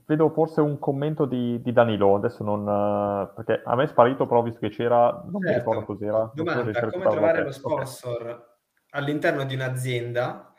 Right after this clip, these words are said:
Speaker 2: affinché sia possibile innestare, innestare la cultura O K R, ci chiede Danilo. Non so se vuoi rispondere te.
Speaker 1: Eh, differente.
Speaker 2: Ma
Speaker 1: Eh,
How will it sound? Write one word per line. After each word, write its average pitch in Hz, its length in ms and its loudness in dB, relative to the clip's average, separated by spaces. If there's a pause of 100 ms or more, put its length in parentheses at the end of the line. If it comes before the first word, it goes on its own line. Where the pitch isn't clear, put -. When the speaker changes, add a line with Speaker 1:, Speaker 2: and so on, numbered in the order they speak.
(180)
Speaker 2:
affinché 156 400 -4
sia 123 680 -4 (280)
possibile 143 960 -4 (220)
innestare, 120 1080 -2
innestare 143 680 -2
la 123 140 0
cultura 117 340 -6
O 107 40 -4
K 107 80 -8
R, 98 320 -10
ci - 120 -20
chiede 107 180 -10
Danilo. 98 520 -14 (3000)
Non 147 140 2
so 131 80 4
se 147 80 6
vuoi 143 140 12
rispondere 139 380 8
te. 156 140 4 (840)
Speaker 1:
Eh, 123 260 4 (160)
differente. 110 500 -2
Speaker 2:
Ma 101 520 -2
Speaker 1:
Eh, - 240 -10